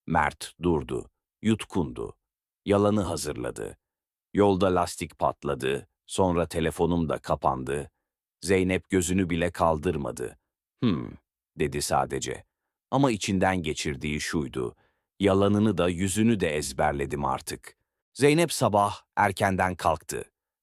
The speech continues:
Mert uyurken valizini hazırladı. Ama evden ayrılmak için değil. Valizin içine yerleştirdiği şey bir kıyafet değil,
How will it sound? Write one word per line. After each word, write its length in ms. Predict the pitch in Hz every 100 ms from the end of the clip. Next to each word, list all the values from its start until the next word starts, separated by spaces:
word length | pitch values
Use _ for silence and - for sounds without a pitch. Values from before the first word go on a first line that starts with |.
| -
Mert 300 | 101 90 -
uyurken 640 | 92 95 82 87 80 76
valizini 380 | 87 85 90 95
hazırladı. 680 | 98 90 87 78 69 53 - _ _ -
Ama 420 | 95 87 78 - -
evden 360 | 104 95 98 92
ayrılmak 520 | - 98 98 98 104 -
için 240 | 107 110
değil. 340 | 127 82 - _ _ _ _ _ _ _ -
Valizin 360 | 165 185 175 214
içine 320 | 139 131 135
yerleştirdiği 800 | 123 107 107 - 117 95 95 90
şey 320 | - 98 87
bir 180 | 90 80
kıyafet 640 | - 98 87 - 95 -
değil, 340 | 131 92 104